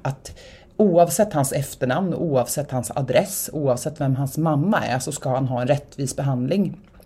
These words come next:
Han ska inte bedömas hårdare eller mildare på grund av den han är. Och det här tror jag att rätten verkligen kommer ta fasta på, för de vill ju visa nu att man är en rättsstat såklart, där man inte gör skillnad på folk och folk.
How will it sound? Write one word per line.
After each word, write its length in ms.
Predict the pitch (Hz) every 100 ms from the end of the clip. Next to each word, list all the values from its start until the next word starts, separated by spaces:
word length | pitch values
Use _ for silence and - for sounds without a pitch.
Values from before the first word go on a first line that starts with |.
| - -
Han 160 | - 139
ska 160 | - 151
inte 300 | 135 147 143
bedömas 580 | 131 139 143 131 131 -
hårdare 480 | 214 175 143 175 202
eller 220 | 131 123
mildare 460 | 127 131 120 127 147
på 120 | 156
grund 240 | 127 123
av 80 | 127
den 160 | 120 120
han 160 | 143
är. 300 | 185 - 135 - - - - -
Och 160 | 139 143
det 60 | 147
här 100 | 170
tror 160 | 156
jag 60 | 123
att 60 |
rätten 300 | 127 - -
verkligen 280 | 135 123 123
kommer 200 | - 120
ta 80 | 113
fasta 380 | 131 131 - -
på, 200 | 123 113
för 100 | 123
de 140 | 139
vill 100 | 160
ju 60 | 170
visa 300 | 143 - 165
nu 120 | 123
att 140 | 107
man 120 | 135 120
är 140 | 190
en 80 | 190
rättsstat 580 | - - - - 117 117
såklart, 340 | 135 117 110
där 60 | 135
man 120 | 135
inte 260 | 135 -
gör 100 | 135
skillnad 460 | 123 165 135 165 180
på 60 | 131
folk 380 | - 120 -
och 60 | -
folk. 420 | 208 151 - -